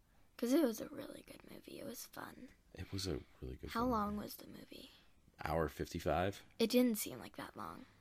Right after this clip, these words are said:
Speaker 2: No. So earmuffs. There's a few S's, an A, a couple of S O Bs. There's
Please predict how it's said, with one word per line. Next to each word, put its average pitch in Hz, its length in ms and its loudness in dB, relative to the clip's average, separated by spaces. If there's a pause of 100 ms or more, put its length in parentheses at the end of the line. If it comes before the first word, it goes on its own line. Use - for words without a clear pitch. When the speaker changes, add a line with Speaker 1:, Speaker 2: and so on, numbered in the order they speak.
(240)
Speaker 2:
No. 50 300 -8 (1500)
So - 160 -2
earmuffs. 90 720 2 (800)
There's 76 180 0
a 73 40 -2
few 85 260 2
S's, 92 560 4 (300)
an 62 100 -4
A, 71 400 2 (1000)
a - 320 -18
couple 69 320 0
of 65 160 -2
S 73 180 0
O 71 120 2
Bs. 71 560 2 (1040)
There's 82 260 4